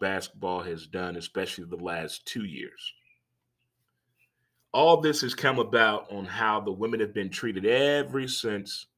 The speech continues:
the bubble incident, when we saw how the men were set up versus how the women were set up. It was downright fucking embarrassing.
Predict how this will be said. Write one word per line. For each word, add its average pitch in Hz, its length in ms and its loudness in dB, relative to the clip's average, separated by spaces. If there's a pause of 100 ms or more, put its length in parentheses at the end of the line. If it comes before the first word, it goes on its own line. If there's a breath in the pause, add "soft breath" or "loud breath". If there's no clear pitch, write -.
(760)
the 90 120 -2
bubble 117 500 0
incident, - 560 -12 (580)
when 90 140 -12
we 92 120 -6
saw 113 400 0
how 104 160 0
the 92 140 -2
men 135 320 0
were 147 80 -2
set 139 280 2
up 131 300 -4
versus 101 320 -4
how 101 160 0
the 92 140 -4
women 101 340 -6
were 87 120 -10
set - 260 -10
up. - 180 -18
It 95 60 -8
was 92 240 -10
downright 107 640 2
fucking 85 420 -10 (440)
embarrassing. 80 600 -12